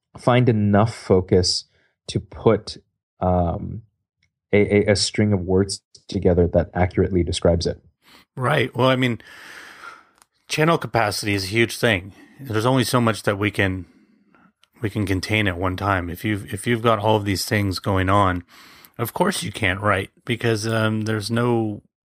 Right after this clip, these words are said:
Speaker 2: part of your brain left to create those thoughts.
Speaker 1: Sure.
Speaker 2: And, and that's going back to the top of the hour, as they would say. That's going back to the problem with these apps is I'm spending so much time with these things,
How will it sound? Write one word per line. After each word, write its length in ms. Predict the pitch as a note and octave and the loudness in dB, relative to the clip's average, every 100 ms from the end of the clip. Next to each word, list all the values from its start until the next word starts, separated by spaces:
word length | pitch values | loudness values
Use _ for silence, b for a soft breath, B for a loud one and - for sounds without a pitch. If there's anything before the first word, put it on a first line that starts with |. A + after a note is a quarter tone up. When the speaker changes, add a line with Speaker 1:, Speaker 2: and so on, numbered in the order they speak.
| _ _ A2+ - | _ _ -18 -6
Speaker 2:
part 220 | - A#2+ | -2 0
of 80 | A2 | 0
your 100 | G2 | 0
brain 340 | A#2 A2 A2+ | 0 2 2
left 360 | G#2 A#2 - - | 0 -2 -6 -6
to 200 | - G#2 | -2 -2
create 380 | - A2 G#2+ - | -2 -2 -2 0
those 220 | G2+ G2 | 0 2
thoughts. 500 | C#3+ C3 G#2 - - _ B B B B B B | 2 2 0 -12 -12 _ B B B B B B
Speaker 1:
Sure. 260 | G#2+ G#2+ b b b - | 0 0 b b b -2
Speaker 2:
And, 200 | B2 C3 | -2 0
and 200 | B2+ C3 | 2 2
that's 320 | B2 B2 - - _ _ B2+ | 2 -2 -8 -14 _ _ -4
going 300 | A#2+ B2 A#2+ | 2 2 2
back 320 | A2+ A2+ - | 0 0 -4
to 360 | - B2 A#2 A#2+ _ _ _ _ _ | -6 -2 -2 -4 _ _ _ _ _
the 160 | A2+ G#2+ | -6 -6
top 340 | - G#2 - | -4 -4 -2
of 200 | G#2+ F#2+ | -2 0
the 140 | A2 | 0
hour, 300 | G2+ A2+ G#2+ | 0 2 0
as 180 | F#2 E2+ | 0 -4
they 120 | G2 | -4
would 180 | F#2 G2 | -6 -8
say. 340 | - G2+ F2 - B B B - | -6 -4 -6 -10 B B B -14
That's 220 | G#2+ F#2 | -12 -10
going 300 | - G2+ A#2 | -4 -2 0
back 200 | G#2+ A#2 - | 0 0 -2
to 100 | C3 | -6
the 80 | |
problem 400 | A#2+ - A2+ C#3 | -4 -2 0 0
with 120 | C#3 C3+ | -2 -2
these 200 | C#3+ D#3+ | -4 0
apps 520 | E3+ A2+ - - - _ | 0 -2 -6 -10 -12 _
is 280 | B2 G#2+ G2 - | -2 -2 -2 -4
I'm 200 | C#3 C#3 | -2 -2
spending 420 | C#3 - D#3 C#3+ | -2 -2 0 0
so 180 | B2+ C3+ | 2 2
much 200 | C3+ - | 2 -2
time 280 | - A2+ G#2+ | -2 -2 0
with 100 | G2 | -2
these 220 | B2 F3 | 0 -2
things, 480 | - G2 G#2 B2+ | 0 0 0 -4